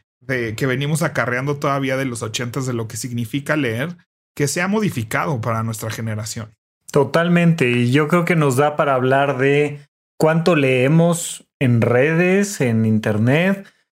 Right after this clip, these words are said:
Speaker 2: cuántos libros leemos, físicos, electrónicos. El,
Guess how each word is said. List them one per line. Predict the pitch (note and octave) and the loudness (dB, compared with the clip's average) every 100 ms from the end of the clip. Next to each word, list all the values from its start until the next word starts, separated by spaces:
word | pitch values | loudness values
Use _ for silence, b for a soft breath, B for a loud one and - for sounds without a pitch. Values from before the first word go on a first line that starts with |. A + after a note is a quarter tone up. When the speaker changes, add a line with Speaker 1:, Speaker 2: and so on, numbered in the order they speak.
| _ | _
Speaker 2:
cuántos | D3 C#3+ C#3+ D#3 D3 B2+ | 0 2 2 2 2 2
libros | C3 C3+ D#3 D#3+ D#3 C#3 | 4 6 6 4 2 0
leemos, | A#2 A#2 C3+ D#3+ F3 F3+ - | 0 2 2 4 2 0 -8
físicos, | - D3 D#3+ D#3+ E3+ - E3+ F3 - | 0 2 2 2 -2 0 0 0 -4
electrónicos. | D#3+ B2 A2 - - C#3 D3+ E3 E3 E3+ F3 - B B B _ _ - | -4 -2 -2 -6 -2 0 2 2 2 0 0 -8 B B B _ _ -2
El, | D3+ C#3+ C#3 - | 2 4 2 -2